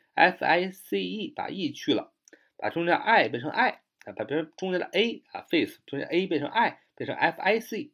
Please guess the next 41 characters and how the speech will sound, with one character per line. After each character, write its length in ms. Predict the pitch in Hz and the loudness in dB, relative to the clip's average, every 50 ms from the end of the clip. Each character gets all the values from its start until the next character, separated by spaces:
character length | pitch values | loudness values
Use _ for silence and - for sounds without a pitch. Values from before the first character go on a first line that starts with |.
| _ _ | _ _
啊， 80 | - | -20
就 120 | - - 98 | -14 -14 -14
是 60 | 98 | -8
表 180 | - - 90 92 | -6 -6 -2 0
面 120 | 117 123 | 0 0
的 100 | 113 101 | 2 0
意 100 | 101 98 | -2 -2
思， 160 | 98 - - _ _ _ - - - | -4 -6 -14 _ _ _ -20 -16 -14
脸 180 | - - - | -14 -10 -8
就 60 | 107 117 | -6 -6
是 60 | 127 | -4
表 200 | 120 110 - - | -2 -4 -2 0
面 180 | 113 123 113 | 2 2 2
嘛。 60 | 98 - _ _ _ _ _ _ | 0 -4 _ _ _ _ _ _
所 140 | - 110 | -4 -2
以， 180 | 101 95 - - _ _ _ _ _ _ _ _ | -2 -2 -4 -8 _ _ _ _ _ _ _ _
那 140 | _ 101 104 101 | _ -10 -8 0
最 180 | - 160 151 | 4 4 4
后 300 | 147 165 151 - - - _ _ _ _ | 4 4 0 0 -2 -8 _ _ _ _
I 320 | - 117 127 147 165 175 - - - | 4 6 8 8 8 6 2 0 -4
A 160 | 120 - - | -4 -4 -4
L， 360 | - 98 101 135 170 - - - | -2 2 4 4 4 2 -2 -4
最 100 | - 117 | -6 -4
后 100 | 110 123 | -4 -4
这 80 | 117 | -6
个 60 | 107 104 | -8 -10
部 120 | 117 107 | -10 -10
分 140 | 101 98 85 | -10 -10 -10
形 140 | - - 101 | -8 -8 -8
容 100 | 127 131 | -6 -4
词 80 | 151 135 | -4 -2
后 180 | - - 123 | -2 -2 -2
缀， 240 | 120 185 180 135 - _ _ | 0 -2 -4 -4 -6 _ _
所 140 | _ 104 95 | _ -10 -10
以 100 | 90 - | -10 -12
结 200 | - - 120 117 | -6 -4 -2 -2
合， 320 | 110 - - - _ - - | -2 -4 -12 -18 _ -18 -8
结 140 | - - 139 | -2 0 0
合 80 | 147 143 | 0 0
起 80 | - | 0
来 220 | 113 101 110 117 | 0 0 0 0